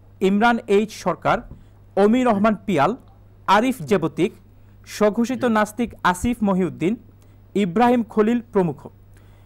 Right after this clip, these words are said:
Speaker 1: এখন
Speaker 2: জি,
Speaker 1: আমার
Speaker 2: আমি
Speaker 1: প্রশ্ন
Speaker 2: জানি।
Speaker 1: হচ্ছে, আপনি এ-, এই যে, এ, আ-, আপনাদের বিরুদ্ধে এই ধরনের অভিযোগ, এই অভিযোগের
Speaker 2: জি।
Speaker 1: প্রেক্ষিতে আপনার বক্তব্য কি? আসলে কি এই শাহবাগের যারা আন্দোলন করছেন বা এখানে যাদের নাম এসছে,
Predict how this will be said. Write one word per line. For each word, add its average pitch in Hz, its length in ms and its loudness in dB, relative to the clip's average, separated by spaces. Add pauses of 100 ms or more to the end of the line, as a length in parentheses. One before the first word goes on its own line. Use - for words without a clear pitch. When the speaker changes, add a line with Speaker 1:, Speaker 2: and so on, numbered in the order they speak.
(220)
Speaker 1:
এখন - 180 -2
Speaker 2:
জি, 226 60 2
Speaker 1:
আমার 226 80 2
Speaker 2:
আমি 247 100 -2
Speaker 1:
প্রশ্ন 254 180 -2
Speaker 2:
জানি। 262 120 0
Speaker 1:
হচ্ছে, 262 220 -2
আপনি 247 640 -2 (260)
এ-, 175 100 0
এই 214 280 2
যে, 262 220 -2
এ, 180 320 -2 (400)
আ-, 151 160 0
আপনাদের 196 440 0
বিরুদ্ধে 202 320 0
এই 208 100 2
ধরনের 208 360 0
অভিযোগ, 165 580 -2 (680)
এই 175 200 -2
অভিযোগের 240 500 0
Speaker 2:
জি। - 120 -14
Speaker 1:
প্রেক্ষিতে 202 580 -4 (320)
আপনার 196 360 0
বক্তব্য 156 480 -4
কি? 123 220 -8
আসলে 220 360 0
কি 247 300 -2 (300)
এই 175 300 -2 (100)
শাহবাগের 190 540 0
যারা 185 260 2
আন্দোলন 196 400 -2
করছেন 190 500 -6
বা 139 160 -2
এখানে 180 320 -6
যাদের 165 320 -2
নাম 160 360 -2
এসছে, 147 400 -12